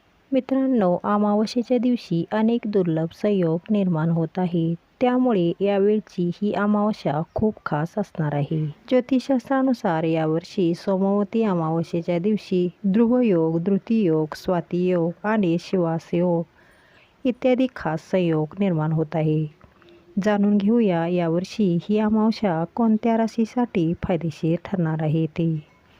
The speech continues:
यामध्ये पहिली रास आहे ती वृषभ रास.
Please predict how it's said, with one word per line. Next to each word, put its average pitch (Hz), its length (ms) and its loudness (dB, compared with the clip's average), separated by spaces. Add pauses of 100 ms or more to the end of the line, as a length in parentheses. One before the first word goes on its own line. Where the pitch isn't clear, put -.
(260)
यामध्ये 262 520 2
पहिली 208 420 2
रास 214 280 0
आहे 196 320 2
ती 190 320 0 (160)
वृषभ 175 400 -2
रास. 151 340 -4